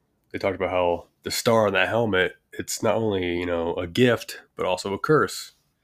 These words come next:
Curse in the obvious way that no matter what you do, you're gonna be scrutinized more than other teams, other players from other teams. But it's a gift, though, because they,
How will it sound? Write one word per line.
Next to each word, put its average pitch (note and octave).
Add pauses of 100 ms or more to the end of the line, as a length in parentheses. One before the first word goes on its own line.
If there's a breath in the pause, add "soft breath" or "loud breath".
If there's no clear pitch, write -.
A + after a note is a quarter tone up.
(640 loud breath)
Curse G#2
in G#2
the G2
obvious F#2+
way G2+
that F2+
no F#2+
matter F#2
what F#2+
you F#2+
do, F#2 (260)
you're F#2+
gonna G2
be F2+
scrutinized F#2+
more G2
than F2+
other G2
teams, F#2+ (120)
other F#2+
players -
from F2+
other F2+
teams. F#2+ (1000 soft breath)
But G2
it's F#2+
a F#2+
gift, E3
though, F2+
because F2
they, F#2+